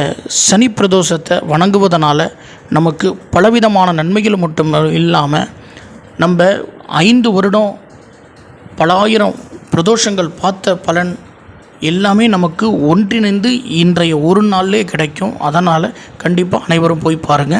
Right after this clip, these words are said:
அது மட்டும் இல்லாம நம்முடைய ஓம் டெம்பிள் வேர்ல்டு YouTube சேனல்ல தஞ்சை பெரிய கோவில்ல இருக்கக்கூடிய மிகப்பெரிய நந்திக்கு நடக்கக்கூடிய அபிஷேகம் ஆராதனைகளை,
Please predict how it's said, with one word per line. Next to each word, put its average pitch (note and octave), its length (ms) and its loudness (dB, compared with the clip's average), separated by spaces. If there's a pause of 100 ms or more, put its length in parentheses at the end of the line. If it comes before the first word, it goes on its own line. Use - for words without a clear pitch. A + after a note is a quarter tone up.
(400)
அது G3+ 160 2
மட்டும் A#3 260 2
இல்லாம F3 440 0
நம்முடைய F3+ 760 2
ஓம் F#3+ 300 0
டெம்பிள் F#3+ 360 2
வேர்ல்டு E3+ 260 2
YouTube E3 400 -2
சேனல்ல D3+ 360 2 (640)
தஞ்சை G#3+ 380 2
பெரிய G3 360 2
கோவில்ல F3 560 0 (560)
இருக்கக்கூடிய F3 800 2
மிகப்பெரிய F#3+ 760 0
நந்திக்கு F#3 720 0
நடக்கக்கூடிய E3+ 920 0 (160)
அபிஷேகம் F#3+ 640 2 (760)
ஆராதனைகளை, F3 880 2